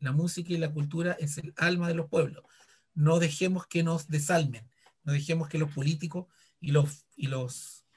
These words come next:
la economía nos dejen como entes. Somos seres pensantes, pero seres con alma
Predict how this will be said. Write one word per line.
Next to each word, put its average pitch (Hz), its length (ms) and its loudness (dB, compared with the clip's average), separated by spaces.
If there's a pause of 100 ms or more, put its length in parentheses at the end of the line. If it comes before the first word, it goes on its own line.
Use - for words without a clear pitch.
la 147 100 0
economía 156 640 4 (300)
nos 143 140 4
dejen 151 300 -2
como 143 380 0
entes. - 580 0 (520)
Somos 147 320 0
seres 151 240 0
pensantes, 170 640 -2
pero 143 160 -4
seres 147 240 -2
con 139 180 -2
alma 123 320 -6